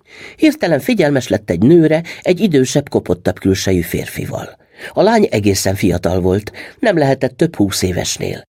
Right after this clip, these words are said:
Két-háromszor megragadta a férfi kezét, azután sírva is fakadt. Végül izgatottan felugrott, és közvetlenül Connor asztala előtt haladt el. A nő ruhája finom volt és ízléses,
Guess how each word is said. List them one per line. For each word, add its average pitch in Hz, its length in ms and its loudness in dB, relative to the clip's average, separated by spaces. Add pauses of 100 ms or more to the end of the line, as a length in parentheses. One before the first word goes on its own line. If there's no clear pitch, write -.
(340)
Két-háromszor 139 720 0
megragadta 101 580 0
a 82 40 -2
férfi 127 360 -2
kezét, 123 520 0 (340)
azután 120 380 -4
sírva 160 400 0
is - 200 -6
fakadt. - 640 -14 (460)
Végül 170 280 4
izgatottan 135 640 0
felugrott, 208 680 0 (220)
és - 200 0
közvetlenül 107 680 2
Connor 190 300 2
asztala 90 420 -2
előtt 87 300 0
haladt - 420 -4
el. - 320 -6 (560)
A - 100 0
nő 262 220 6
ruhája 170 420 4
finom 226 380 4
volt 170 260 2
és 151 180 -2
ízléses, 92 760 -2